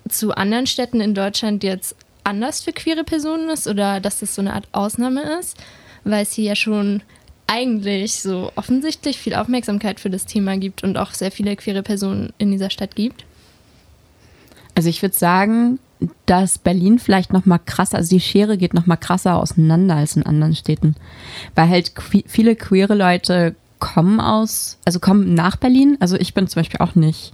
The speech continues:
Speaker 2: ähm, aus Berlin. Ich hab lange in Dänemark gewohnt, in Kopenhagen und bin jetzt hier so ein bisschen hängen geblieben. Und, ähm,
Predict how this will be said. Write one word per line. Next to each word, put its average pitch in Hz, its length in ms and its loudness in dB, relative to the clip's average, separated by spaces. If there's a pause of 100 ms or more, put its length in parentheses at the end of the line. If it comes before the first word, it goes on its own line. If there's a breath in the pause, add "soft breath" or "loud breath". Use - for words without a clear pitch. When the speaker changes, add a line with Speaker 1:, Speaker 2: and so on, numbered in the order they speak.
(380 loud breath)
Speaker 2:
ähm, 147 280 4
aus - 140 -2
Berlin. 156 200 2
Ich - 140 -2
hab 165 100 -2 (220)
lange 156 380 2
in 151 140 6
Dänemark 170 340 2
gewohnt, 170 240 2
in - 80 -2
Kopenhagen 165 480 2 (480 loud breath)
und 156 200 6
bin 156 120 4
jetzt 151 160 0
hier 160 100 4
so 156 60 2
ein 156 40 4
bisschen 160 200 2
hängen 165 160 6
geblieben. 175 300 2
Und, 165 500 6
ähm, 156 420 4